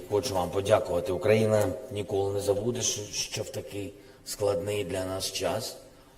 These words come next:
дуже складний час втрати життів в боротьбі за життя.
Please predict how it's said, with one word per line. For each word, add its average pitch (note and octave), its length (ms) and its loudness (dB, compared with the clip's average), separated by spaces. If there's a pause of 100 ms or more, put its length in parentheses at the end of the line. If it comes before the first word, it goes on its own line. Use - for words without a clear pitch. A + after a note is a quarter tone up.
дуже G2+ 420 0
складний F2+ 500 -2
час G#2+ 460 -2
втрати F#2+ 520 -2 (520)
життів F#2 680 -4 (840)
в F2 120 -8
боротьбі F#2+ 540 2
за F2 340 -2 (880)
життя. - 540 -6